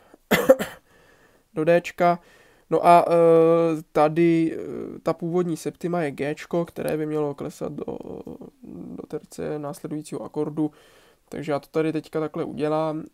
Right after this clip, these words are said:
Eh, pokud bych to udělal takhle, tak tady nemám, tak tady nemám vlastně kvintu v tom akordu. Mám tady akord bez kvinty, což není takový problém, ale, eh,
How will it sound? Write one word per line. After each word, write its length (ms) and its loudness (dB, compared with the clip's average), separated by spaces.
Eh, 400 -2
pokud 260 -6
bych 140 0
to 100 4
udělal 240 4
takhle, 300 -2
tak 160 -6
tady 220 -4
nemám, 580 -6
tak 160 -20
tady 220 -10
nemám 440 -12
vlastně 320 -18
kvintu 420 -12
v 80 -20
tom 160 -16
akordu. 420 -16
Mám 120 -14
tady 260 -12
akord 260 -14
bez 160 -10
kvinty, 460 -8
což 140 -12
není 160 -4
takový 240 -6
problém, 640 -2
ale, 320 -2
eh, 720 -12